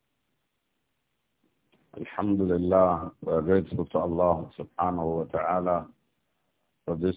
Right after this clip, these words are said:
opportunity once again, continuing the tafsir class, insha'Allah ta'ala, in this,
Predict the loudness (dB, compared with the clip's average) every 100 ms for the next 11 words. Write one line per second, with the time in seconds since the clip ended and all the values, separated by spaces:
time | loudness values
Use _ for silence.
0 | -4 -6 -4 -4 -4 -2 -4 -4 -2 0
1 | -2 -4 -6 -2 -2 -4 -10 -16 _ _
2 | _ _ _ _ _ _ _ -8 -6 -6
3 | -4 0 2 2 2 -2 -6 -10 _ _
4 | _ _ _ _ _ _ _ -6 -2 0
5 | 0 -2 -8 -10 -4 -2 -2 -4 -2 -2
6 | -4 _ _ _ _ _ _ _ _ _
7 | _ _ _ -6 -2 -2 -2 -2 -2 -4
8 | -4 -2 -2 -2 -2 -4 -6 -6 -6